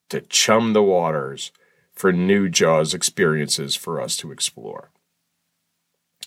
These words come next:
Jaws turns fifty, six hundred and three days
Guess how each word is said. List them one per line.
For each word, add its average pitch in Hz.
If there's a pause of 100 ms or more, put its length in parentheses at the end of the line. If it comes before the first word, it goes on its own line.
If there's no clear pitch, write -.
(200)
Jaws 117
turns 92 (280)
fifty, 101 (200)
six -
hundred 165
and 101
three 175
days 104